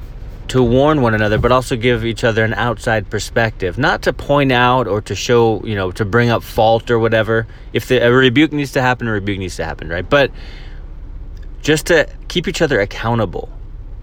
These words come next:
right? To keep a loving eye upon one another.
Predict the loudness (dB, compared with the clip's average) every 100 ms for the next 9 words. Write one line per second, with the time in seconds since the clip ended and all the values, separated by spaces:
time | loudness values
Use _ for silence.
0 | -14 -14 -14 -14 -4 2 4 2 0 0
1 | 2 2 0 0 0 0 -2 -4 -4 -2
2 | 0 2 2 0 -2 -2 -2 -4 -8 -12
3 | -14 -12 -14 -14 -14 -4 2 2 4 2
4 | 0 -4 -8